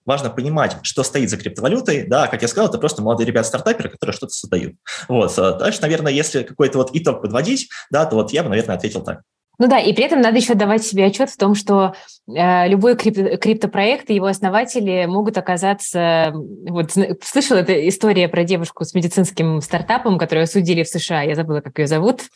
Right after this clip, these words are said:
Speaker 1: Да, на самом деле, Кир, очень хороший комментарий. И здесь я добавлю, что в целом вот то, что я описал, да, мы же исходим из того, что все-таки команда разработчиков, они, ну, все-таки хорошие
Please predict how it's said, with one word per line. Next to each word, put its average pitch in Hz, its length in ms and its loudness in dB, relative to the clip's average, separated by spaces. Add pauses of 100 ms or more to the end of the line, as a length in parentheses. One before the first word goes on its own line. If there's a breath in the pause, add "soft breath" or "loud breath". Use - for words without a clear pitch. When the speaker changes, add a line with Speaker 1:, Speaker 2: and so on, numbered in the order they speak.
(140 soft breath)
Speaker 1:
Да, 131 140 0
на 120 80 0
самом 131 160 -2
деле, 135 140 0
Кир, - 200 -2
очень 131 200 2
хороший 143 340 0
комментарий. 143 380 0
И - 120 -8
здесь 156 200 -2
я 135 40 -2
добавлю, 123 380 0
что 123 400 0 (220 loud breath)
в - 40 -18
целом 220 280 4
вот - 340 -4
то, 147 80 0
что 139 140 -2
я 127 60 4
описал, 233 520 -2 (160 loud breath)
да, 135 220 2
мы 156 160 2
же 165 120 2
исходим 165 420 -2
из 127 100 -8
того, 190 180 0
что 180 140 -6
все-таки 113 240 -8
команда 131 320 -2
разработчиков, 127 720 -2
они, 180 420 2 (220 loud breath)
ну, 160 80 2
все-таки 131 240 -2
хорошие 139 360 0